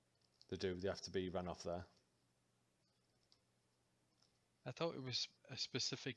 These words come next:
Speaker 2: game feature.
Speaker 1: No, no. If you download
Speaker 2: 'Cause
Speaker 1: that,
Speaker 2: they did,
Speaker 1: uh,
Speaker 2: because they
Speaker 1: additional
Speaker 2: did this
Speaker 1: patch.
Speaker 2: test, they did this test on the PlayStation the same, and it was, like, only very specific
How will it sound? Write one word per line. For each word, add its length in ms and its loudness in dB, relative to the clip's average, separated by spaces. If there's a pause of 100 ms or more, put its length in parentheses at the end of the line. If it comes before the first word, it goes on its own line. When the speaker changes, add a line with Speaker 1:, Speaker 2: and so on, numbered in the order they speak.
Speaker 2:
game 340 -2
feature. 360 -6 (800)
Speaker 1:
No, 180 12
no. 180 10 (500)
If 160 0
you 120 8
download 460 8
Speaker 2:
'Cause 140 10
Speaker 1:
that, 120 8
Speaker 2:
they 80 8
did, 120 4
Speaker 1:
uh, 20 6
Speaker 2:
because 220 2
they 60 10
Speaker 1:
additional 200 8
Speaker 2:
did 100 6
this 60 10
Speaker 1:
patch. 80 6
Speaker 2:
test, 220 4 (260)
they 80 -8
did 140 4
this 100 0
test 300 4
on 60 0
the 80 0
PlayStation 580 0
the 80 -4
same, 280 -2
and 80 -4
it 60 -8
was, 120 -2
like, 180 2
only 380 -2 (920)
very 440 4
specific 720 0